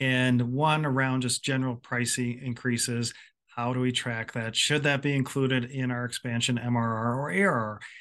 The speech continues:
And I like to answer that question with our re-, revenue retention schedules do not lie. So when we have our M R R schedule and a price increase flows through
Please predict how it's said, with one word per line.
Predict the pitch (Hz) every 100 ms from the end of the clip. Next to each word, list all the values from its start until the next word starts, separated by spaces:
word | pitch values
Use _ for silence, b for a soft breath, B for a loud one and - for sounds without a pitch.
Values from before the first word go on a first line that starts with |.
| B B _
And | 151 151 151
I | 147
like | 180 226 -
to | 147 - _ _ _
answer | 165 208 196
that | 143 120
question | - 127 123 - 131 123
with | 120 131 127 - b _ _ _ -
our | 131 151 165 156 _
re-, | 123 120 131 131
revenue | 131 117 127 147 147
retention | 131 - 123 120 120
schedules | 117 - 120 117 117 113 - _
do | 127 123
not | 117 113 -
lie. | 113 95 90 90 - b b b
So | - 135
when | 120 135 156 135
we | 147 147
have | - 139 127 131 135
our | 123 117
M | 120 127
R | 147
R | 185
schedule | - 147 117 110 113 139 147 _ b b b -
and | 143 135 135
a | 127
price | 127 - 190 196
increase | 156 123 - 127 127 -
flows | - 127 123 -
through | - 113 104 147 190